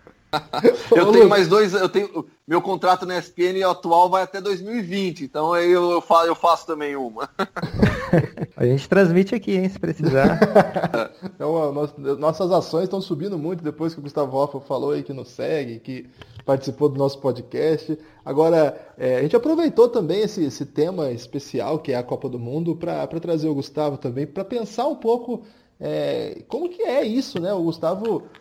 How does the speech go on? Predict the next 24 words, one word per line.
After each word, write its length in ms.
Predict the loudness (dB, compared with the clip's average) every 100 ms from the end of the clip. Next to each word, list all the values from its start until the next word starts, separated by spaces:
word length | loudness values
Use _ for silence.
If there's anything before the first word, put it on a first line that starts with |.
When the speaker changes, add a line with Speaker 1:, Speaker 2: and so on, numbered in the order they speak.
| _ _
Speaker 2:
um 380 | -10 -10 -10 -6
jornalista 520 | -4 -2 -2 -4 -6
tão 320 | -8 -4 -4
ligado 400 | -2 -2 -2 -2
ao 80 | -4
basquete 800 | -2 -4 -4 -8 -6 -8 -10 -14 -14 _ -16
e 160 | -12 -12
que, 420 | -6 -4 -2 0
evidentemente, 680 | -2 -2 -6 -6 -6 -6 -6
no 80 | 0
Brasil 280 | 0 2
não 120 | -2 -2
dá 120 | -2
pra 120 | -2
você 200 | -6 -6
viver 460 | -4 -2 0 0 0
de 220 | -2 -4
jornalista 520 | 0 2 2 0 -2
de 80 | -4
basquete. 480 | -2 -6 -4 -4 -4
Tem 100 | -6
pouquíssimos 680 | -6 -6 -4 -4 -4 -10
que 80 | -10
conseguem, 720 | -10 -8 -4 -2 -2 -2 -8